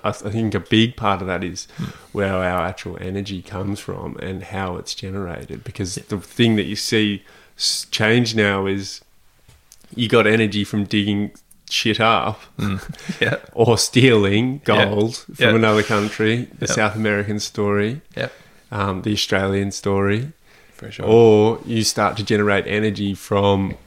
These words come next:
Speaker 1: things that are recurring. It's cyclic, and you're actually starting to tune into what's going on around you, and
Speaker 2: Mm.
Speaker 1: to preserve that and to maintain that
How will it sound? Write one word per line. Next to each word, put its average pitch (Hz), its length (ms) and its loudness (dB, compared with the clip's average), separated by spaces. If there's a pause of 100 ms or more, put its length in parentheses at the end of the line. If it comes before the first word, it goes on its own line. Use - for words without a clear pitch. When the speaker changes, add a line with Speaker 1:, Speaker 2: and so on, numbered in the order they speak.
(200)
Speaker 1:
things 107 300 0
that 107 140 0
are - 20 0
recurring. 98 640 0
It's 95 240 -8
cyclic, - 720 -2 (100)
and 107 140 -2
you're 98 160 0
actually 101 380 -4
starting 95 400 -6
to - 120 -14
tune 95 280 -6
into 92 580 -6
what's 98 240 -10
going 95 260 -4
on 92 80 -6
around 92 400 -6
you, 85 160 -6
and 95 300 -6
Speaker 2:
Mm. 82 140 -10 (240)
Speaker 1:
to 98 100 -4 (180)
preserve 104 560 4
that 90 260 0
and 98 160 -4
to 101 100 -12
maintain 98 640 -2
that 85 260 -6